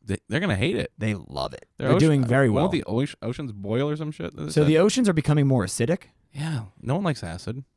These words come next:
Speaker 2: The, yeah.
Speaker 1: Acid's scary.
Speaker 2: No. Um,
Speaker 1: Mind you, I, I might be joking about this, but I
Speaker 2: I
Speaker 1: have
Speaker 2: say,
Speaker 1: no
Speaker 2: 'cause, like,
Speaker 1: idea about any of this.
Speaker 2: um, no, so squids and octopuses and, uh, mollusks.
Speaker 1: They love acid.
Speaker 2: Well,
Speaker 1: They're just
Speaker 2: more,
Speaker 1: getting high
Speaker 2: more
Speaker 1: all the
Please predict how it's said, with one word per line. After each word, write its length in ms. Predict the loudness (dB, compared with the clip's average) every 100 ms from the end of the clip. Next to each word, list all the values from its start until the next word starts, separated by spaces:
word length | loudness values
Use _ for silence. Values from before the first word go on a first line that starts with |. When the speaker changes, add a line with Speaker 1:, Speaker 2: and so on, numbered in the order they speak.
| _
Speaker 2:
The, 280 | -2 0 2
yeah. 140 | 2 2
Speaker 1:
Acid's 240 | 0 -4
scary. 420 | -8 -6 -2 -4 -6 _ -2
Speaker 2:
No. 300 | 2 2 -2 _ _ _ _ -4
Um, 520 | 0 2 2 2 0 _ _ _
Speaker 1:
Mind 220 | -2 0
you, 80 | 2
I, 220 | 0 0
I 20 |
might 220 | -2 -2 -4
be 80 |
joking 340 | -4 -4 -4 -6
about 220 | -10 -8
this, 160 | -12 -12
but 140 | -6
I 20 |
Speaker 2:
I 20 | -2
Speaker 1:
have 80 |
Speaker 2:
say, 120 | 2 2
Speaker 1:
no 120 | 4
Speaker 2:
'cause, 40 | 4
like, 140 | 4
Speaker 1:
idea 220 | 2 0
about 200 | -2 -4
any 180 | -4 -6
of 80 | -8
this. 200 | -12 -8
Speaker 2:
um, 360 | -2 2 2 2
no, 240 | 0 0
so 380 | -2 -4 -2 0
squids 600 | 0 0 2 2 0 -4
and 360 | -4 -2 0 -2
octopuses 720 | -2 -2 -2 -2 -2 -4 -6 _ _ _ _ -6
and, 300 | -2 0 0
uh, 360 | -2 -2 -4
mollusks. 680 | -2 0 0 -2 -8 -14 -16 _
Speaker 1:
They 140 | -4 -4
love 260 | -2 -2
acid. 380 | -4 -8 -10 -16 _ _ _ _
Speaker 2:
Well, 100 | 0
Speaker 1:
They're 20 | 2
just 80 | 4
Speaker 2:
more, 200 | 4 4
Speaker 1:
getting 120 | 4
high 80 | 6
Speaker 2:
more 120 |
Speaker 1:
all 40 |
the 60 | 6